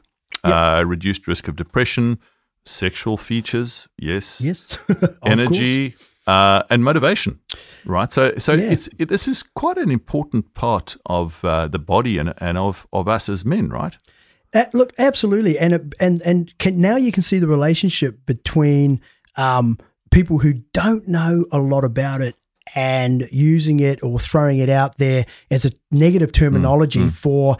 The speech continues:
Speaker 1: someone's behavior or the way they are. Well, here's, here's the, here's the, here's the gold nugget. It's essential to good health and life. So
Speaker 2: Yeah.
Speaker 1: regardless of what your opinion is around it or whether s-, you think someone's got too much of it,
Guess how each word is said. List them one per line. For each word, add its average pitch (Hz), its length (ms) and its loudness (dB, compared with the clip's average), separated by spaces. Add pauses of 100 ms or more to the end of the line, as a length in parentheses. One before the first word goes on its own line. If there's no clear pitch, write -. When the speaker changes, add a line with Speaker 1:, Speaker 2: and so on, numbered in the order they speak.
(220)
Speaker 1:
someone's 160 580 4
behavior 131 600 0
or 131 100 0
the 127 100 0
way 131 240 2
they 127 200 2
are. 135 280 -2 (220)
Well, 165 140 6
here's, 233 340 2 (140)
here's 214 300 2
the, 165 180 2
here's 170 320 2
the, 175 80 2
here's 175 260 2
the 160 100 0
gold 151 300 2
nugget. 147 400 0 (800)
It's 156 200 0
essential 156 1000 2 (120)
to 156 100 0
good 131 220 2
health 123 300 -2
and 120 160 0
life. 127 340 -4 (240)
So - 200 4
Speaker 2:
Yeah. 156 120 6 (140)
Speaker 1:
regardless 160 800 2
of 123 140 0
what 139 240 0
your 131 160 0
opinion 180 580 2
is 151 180 0
around 156 420 0
it 294 200 -4
or 135 100 2
whether 135 220 2
s-, - 180 -4
you 156 180 2
think 147 200 -2
someone's 139 280 0
got 127 180 -2
too 143 160 0
much 180 320 0
of 127 100 2
it, 226 220 2